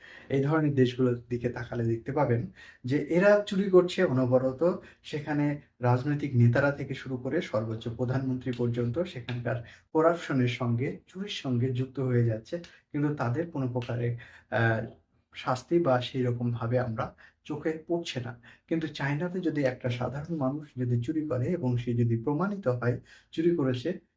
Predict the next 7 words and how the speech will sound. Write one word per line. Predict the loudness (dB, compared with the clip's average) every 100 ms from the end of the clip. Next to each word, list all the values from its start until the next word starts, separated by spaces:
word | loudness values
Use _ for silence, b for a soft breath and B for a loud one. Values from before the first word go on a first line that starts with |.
| _
সর্বোচ্চ | -16 -4 -2 0 -4 -4
তার | -6 -6 -2
পাঁচ | 2 4
বছরের | 4 2 0 0 0 0 B B B
কারাদণ্ড | 6 6 6 2
হতে | -2 -6 -8
পারে। | -8 -12